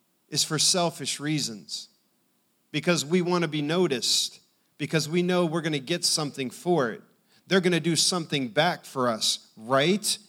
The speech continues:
If I do this, right? If I volunteer over there, right? That'll be good on my resume, right? We're so corrupted. We're so manipulative.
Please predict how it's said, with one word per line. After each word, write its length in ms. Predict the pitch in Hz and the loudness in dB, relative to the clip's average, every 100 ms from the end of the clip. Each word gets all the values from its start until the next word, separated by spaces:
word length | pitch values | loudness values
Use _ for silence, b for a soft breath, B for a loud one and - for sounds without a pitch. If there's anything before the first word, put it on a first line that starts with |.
| - | -4
If 200 | 156 156 | -2 4
I 120 | 151 | 2
do 280 | 131 180 226 | 4 2 2
this, 280 | 165 131 135 | 2 0 -4
right? 720 | 123 123 151 190 214 - - - b b | -6 2 4 4 2 -2 -4 -10 b b
If 160 | 160 170 | -4 4
I 120 | 190 | 4
volunteer 880 | 175 196 214 214 196 - 220 240 214 | 4 4 6 4 4 2 4 4 4
over 260 | 190 160 165 | 4 0 2
there, 340 | 185 220 180 | 4 6 4
right? 480 | 135 147 156 196 196 | 6 6 6 6 4
That'll 220 | 180 175 | 4 4
be 160 | 165 170 | 2 0
good 220 | 175 190 | 4 4
on 100 | 175 | 4
my 140 | 170 | 2
resume, 580 | 151 185 208 170 156 143 | 4 4 4 2 2 2
right? 640 | 120 131 143 175 180 - - _ _ _ _ _ _ _ _ _ _ _ _ - | 2 4 4 4 0 -6 -8 _ _ _ _ _ _ _ _ _ _ _ _ 4
We're 100 | 208 | 6
so 220 | - 277 | 6 2
corrupted. 680 | - 196 240 240 139 104 - _ _ _ _ _ _ _ - | 2 4 4 2 -4 -8 -10 _ _ _ _ _ _ _ 0
We're 80 | |
so 180 | 185 269 | 4 4
manipulative. 840 | 262 202 240 254 196 151 - 117 | 4 4 2 2 2 0 -4 -8